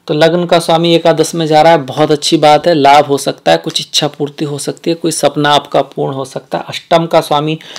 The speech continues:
एकादश में जा रहा है, तो, आ, जो आपका फ्रेंड सर्किल है उसमें ट्रांसफॉर्मेशन आ सकते हैं, बदलाव आ सकता है, नए दोस्त शामिल हो सकते हैं, कुछ पुराने दोस्त हो सकता है कहीं दूर जाएं, इस तरह का हो सकता है।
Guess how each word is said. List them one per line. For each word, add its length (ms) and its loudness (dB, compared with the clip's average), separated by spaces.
एकादश 460 2
में 120 -2
जा 180 4
रहा 120 2
है, 80 2
तो, 500 2
आ, 380 4
जो 180 2
आपका 300 4
फ्रेंड 360 0
सर्किल 380 -4
है 80 2
उसमें 200 -6
ट्रांसफॉर्मेशन 880 0
आ 100 0
सकते 320 -10
हैं, 100 -4
बदलाव 400 2
आ 100 4
सकता 300 -4
है, 60 0
नए 240 0
दोस्त 280 -2
शामिल 280 0
हो 80 -2
सकते 340 -8
हैं, 80 -4
कुछ 160 -14
पुराने 440 -2
दोस्त 380 -2
हो 60 -6
सकता 320 -4
है 80 2
कहीं 280 -4
दूर 220 0
जाएं, 280 -2
इस 160 -10
तरह 220 0
का 140 0
हो 200 -2
सकता 340 -4
है। 120 -4